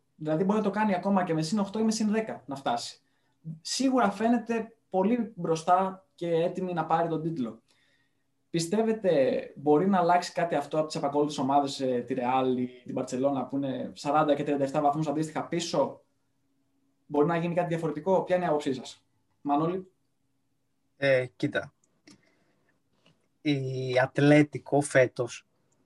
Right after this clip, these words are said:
Speaker 2: δεν είναι ότι είναι εξαιρετική. Δηλαδή αυτό το συν εφτά ή το συν δέκα θα μπορεί να το βλέπει κάποιος και να πει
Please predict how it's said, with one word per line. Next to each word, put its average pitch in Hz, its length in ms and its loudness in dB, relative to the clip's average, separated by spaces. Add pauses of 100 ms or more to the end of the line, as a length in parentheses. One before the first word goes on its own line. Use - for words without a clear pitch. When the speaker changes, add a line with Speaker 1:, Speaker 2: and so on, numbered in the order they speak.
(140)
Speaker 2:
δεν 139 360 0
είναι 185 220 0
ότι 160 420 4
είναι 139 200 2
εξαιρετική. 120 840 -2
Δηλαδή 143 300 -2
αυτό 127 200 -2
το 147 120 2
συν 143 240 0
εφτά 139 360 4
ή 135 160 2
το 139 100 -2
συν 135 280 -6
δέκα 123 300 0
θα 120 80 0
μπορεί 127 200 4
να 139 80 6
το 135 140 -2
βλέπει 135 320 0
κάποιος 135 360 -2
και - 80 -8
να 123 160 -4
πει 147 480 0